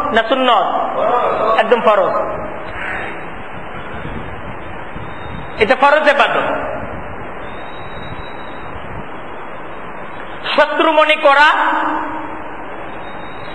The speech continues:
অপর মুসলমানের অকল্যাণকামী হওয়া, মনে মনে চাওয়া তার একটা ক্ষতি হোক, মনে মনে চাওয়া যে সে গর্তে পড়ুক, এটা হারাম।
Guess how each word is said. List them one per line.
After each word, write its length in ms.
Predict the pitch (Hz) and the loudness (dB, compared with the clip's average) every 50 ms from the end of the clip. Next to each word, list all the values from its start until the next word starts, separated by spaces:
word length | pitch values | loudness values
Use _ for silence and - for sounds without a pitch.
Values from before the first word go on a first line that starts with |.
| - - - - - - - - 247 | -10 -10 -10 -10 -10 4 6 6 6
অপর 400 | 277 - - 320 311 302 302 285 | 8 8 8 8 10 10 8 6
মুসলমানের 880 | 269 294 294 311 311 302 302 302 294 285 294 294 302 311 330 320 330 | 6 4 4 6 6 6 6 6 6 6 6 8 8 6 6 6 6
অকল্যাণকামী 1040 | 311 - 277 269 - 339 330 339 339 339 339 339 339 330 330 339 330 302 302 302 302 | 6 6 6 6 8 8 8 8 6 6 4 4 4 4 4 6 6 6 6 4 4
হওয়া, 400 | 285 - 269 277 294 311 320 339 - - - - - - - - - - - - - - - | 6 6 8 8 8 8 8 6 4 2 0 0 0 -2 -2 -4 -4 -6 -6 -8 -4 4 4
মনে 180 | 247 277 294 | 6 6 6
মনে 180 | 294 294 285 277 277 294 | 6 6 4 4 4 6
চাওয়া 280 | 254 240 247 247 226 208 - | 6 8 8 8 6 6 6
তার 120 | 240 240 | 6 6
একটা 200 | 240 233 240 254 | 4 4 4 4
ক্ষতি 300 | - 247 269 - 294 269 | 4 4 2 2 4 6
হোক, 180 | 233 240 233 - - 233 240 - - - - - - - - - - - - - - - - - - - - - | 6 6 6 6 4 2 0 0 -2 -4 -6 -6 -6 -8 -8 -8 -8 -8 -8 -8 -10 -10 -10 -10 -10 -10 -2 4
মনে 200 | 202 233 262 294 294 | 6 6 6 6 6
মনে 200 | 285 294 285 277 | 4 6 4 4
চাওয়া 480 | 277 285 269 254 262 277 277 262 247 | 6 6 8 8 10 10 8 8 8
যে 120 | 233 240 233 | 6 4 2
সে 100 | - 285 | 2 6
গর্তে 300 | - 285 277 277 302 285 285 | 8 8 8 8 4 6 6
পড়ুক, 260 | 294 277 269 247 - - - - - - - - - - - - - - - - - - - - - - - - - - - - - - - - - - - - - | 6 6 6 4 2 2 -2 -2 -2 -4 -4 -6 -6 -8 -8 -8 -8 -8 -8 -10 -10 -10 -10 -10 -10 -10 -10 -10 -10 -10 -10 -10 -10 -10 -10 -10 -10 -10 -10 2 2
এটা 180 | 208 196 240 202 | 4 6 6 6
হারাম। 580 | 208 208 214 214 202 185 - - - - - | 6 6 6 6 4 4 2 0 -2 -2 -4